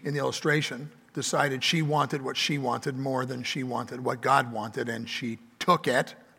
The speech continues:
took what wasn't hers, and had it. She stole. You shall not steal. As a result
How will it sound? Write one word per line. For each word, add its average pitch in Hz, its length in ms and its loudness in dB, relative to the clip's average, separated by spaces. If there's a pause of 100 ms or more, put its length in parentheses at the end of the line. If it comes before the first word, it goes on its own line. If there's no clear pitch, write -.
took - 240 0
what 185 160 4
wasn't 185 320 4
hers, 165 460 4 (680)
and 117 100 -6
had 170 360 8
it. 139 260 0 (1080)
She - 200 -8
stole. - 580 0 (800)
You 139 240 2
shall 156 320 4
not 147 520 4 (960)
steal. - 540 -4 (1400)
As 160 180 6
a 160 40 2
result 170 560 4